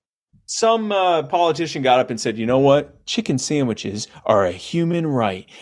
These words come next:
and you should be able to get all the chicken sandwiches you ever want." Well, what would end up happening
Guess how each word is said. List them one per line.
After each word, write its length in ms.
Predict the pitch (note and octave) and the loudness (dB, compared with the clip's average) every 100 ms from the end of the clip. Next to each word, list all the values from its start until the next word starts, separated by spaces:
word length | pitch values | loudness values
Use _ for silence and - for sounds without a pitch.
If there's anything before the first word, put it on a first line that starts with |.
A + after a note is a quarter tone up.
| - | -2
and 300 | A#2 G#2+ G#2+ | 0 0 0
you 160 | A#3 A3 | 0 0
should 200 | - C#3+ | -2 -4
be 120 | D#3+ | 0
able 120 | D#3 | 0
to 60 | C#3 | 0
get 240 | C#3 D3+ - | 2 0 2
all 240 | A3+ B3+ | 4 4
the 120 | A#3+ A#3 | 4 0
chicken 360 | - A3 G#3 | -2 -2 -2
sandwiches 600 | F#3 F#3 F3 E3 F3+ F3 - - | -4 -4 -4 -4 -6 -8 -12 -18
you 360 | A2+ C#3 F3+ F3 C#3 | -8 -4 -4 -2 -2
ever 300 | C#3 D3 C3+ | 0 0 0
want." 360 | A2 F#2+ - _ _ _ | -2 -4 -6 _ _ _
Well, 120 | C#3+ | 0
what 180 | E3+ G3+ | 2 2
would 140 | F3+ A3 | 2 2
end 180 | C4 | 2
up 140 | A#3 - | 0 0
happening 600 | E3+ D3+ - - G#2 | 0 0 -2 -12 -14